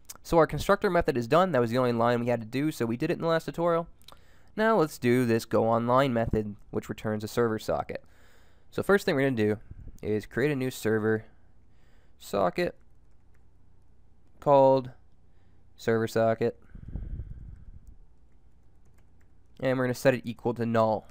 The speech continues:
at first. Next thing we're going to do is a try catch block. So try server socket equals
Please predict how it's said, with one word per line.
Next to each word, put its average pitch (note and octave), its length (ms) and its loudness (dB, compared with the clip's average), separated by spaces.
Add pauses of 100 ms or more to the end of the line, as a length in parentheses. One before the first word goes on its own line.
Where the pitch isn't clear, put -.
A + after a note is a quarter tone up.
(140)
at A#2 120 -2
first. - 460 -10 (1800)
Next - 260 -2
thing A#3 160 2
we're G3+ 100 -2
going D#3 300 0
to E3+ 80 -2
do A2+ 340 -2 (180)
is A2+ 120 -2
a - 20 0
try A2 280 2
catch - 280 0
block. - 300 -2
So G#2 100 -6
try B2+ 460 2 (3000)
server C#3 640 -2 (1000)
socket A2+ 800 -2 (2750)
equals C#3+ 800 -2